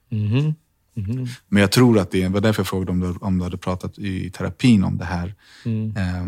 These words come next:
Speaker 2: nu verkar du vara väldigt, liksom, genomarbetad i, i det här. Du kan prata om det och, liksom, ehm, eh, är,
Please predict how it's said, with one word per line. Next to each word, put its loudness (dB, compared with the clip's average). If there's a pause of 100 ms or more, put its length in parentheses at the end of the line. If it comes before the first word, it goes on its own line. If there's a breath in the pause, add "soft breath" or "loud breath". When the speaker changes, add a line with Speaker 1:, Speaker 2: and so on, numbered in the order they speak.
Speaker 2:
nu 6
verkar 4
du -4
vara -2 (260)
väldigt, -2
liksom, -10
genomarbetad -2 (580)
i, -4
i 0
det -6
här. -2
Du -6
kan -6
prata -6
om 0
det -4
och, -6
liksom, -8 (400 loud breath)
ehm, -6 (120)
eh, -8 (3000)
är, 0